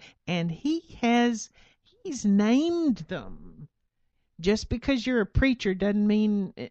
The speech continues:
you're a good man. Just because you're a politician doesn't mean you're a good person.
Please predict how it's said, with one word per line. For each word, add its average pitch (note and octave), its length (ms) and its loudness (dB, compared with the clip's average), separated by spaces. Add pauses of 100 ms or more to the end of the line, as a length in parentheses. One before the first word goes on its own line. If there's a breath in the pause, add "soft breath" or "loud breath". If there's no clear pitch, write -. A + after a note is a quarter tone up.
(180)
you're G#3+ 320 4
a F#3+ 60 0
good F#3+ 300 0
man. G3 680 -2 (880)
Just G#3+ 300 2
because A3+ 320 4
you're A#3 140 6
a A3 60 4
politician A3+ 1000 2
doesn't F#3+ 400 0
mean F#3 260 0
you're F#3 220 0
a F#3 60 -2
good F3 300 -4
person. D#3+ 680 -2